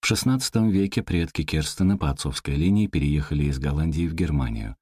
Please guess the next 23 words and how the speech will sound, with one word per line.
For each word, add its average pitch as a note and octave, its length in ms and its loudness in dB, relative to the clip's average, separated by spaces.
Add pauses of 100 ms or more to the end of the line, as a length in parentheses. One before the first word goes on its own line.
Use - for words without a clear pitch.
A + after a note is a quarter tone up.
(200)
где F#2 240 2
занимались F2 480 2
фермерским C#2+ 560 -2
хозяйством, D2+ 600 -2
пока F#2 260 -2
дед D#2 260 -2
Керстена G#2+ 480 0
не A2 160 4
погиб F2+ 320 0
от G2+ 100 -2
нападения E2+ 560 2
разъярённого C2+ 680 -2
быка. A1+ 380 -8 (580)
После G2+ 440 2
этого G#2+ 260 0
его F2+ 260 2
вдова D#2 420 0
поселилась F#2+ 600 0
в F2+ 60 0
огромной F#2 380 2
баронской E2+ 500 0
усадьбе E2+ 400 0
Лифляндии, B1 720 -2